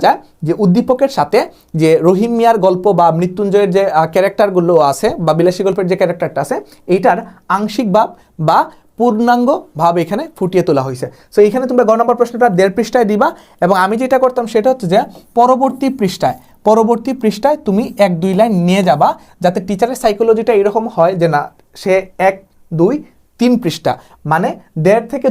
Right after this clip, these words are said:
দুই পৃষ্ঠা বেশি লিখছে, দেড় থেকে দুই পৃষ্ঠা বেশি লিখছে। So, টিচার যখন, আহ, পাতা উল্টাবেন, তখন তার সাইকোলজি কিন্তু এরকম কাজ করবে। So, তুমি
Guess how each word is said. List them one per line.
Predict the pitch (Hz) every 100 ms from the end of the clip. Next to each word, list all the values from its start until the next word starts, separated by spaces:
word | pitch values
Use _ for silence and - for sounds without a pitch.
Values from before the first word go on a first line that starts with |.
| 175
দুই | 208 185
পৃষ্ঠা | 202 262
বেশি | 180 175 180 147
লিখছে, | 131 - - - -
দেড় | 165
থেকে | 180 214
দুই | 185
পৃষ্ঠা | 196 202 226
বেশি | 190 185
লিখছে। | 196 294 302 - -
So, | 175
টিচার | 190 233 233
যখন, | 240
আহ, | 214 190 170
পাতা | 190 233
উল্টাবেন, | 240 208 156 196 294 -
তখন | 185 196
তার | 190
সাইকোলজি | 185 175 180 170 165
কিন্তু | 175 165
এরকম | 156 160 156
কাজ | - -
করবে। | 139 - - _ _
So, | 185
তুমি | 214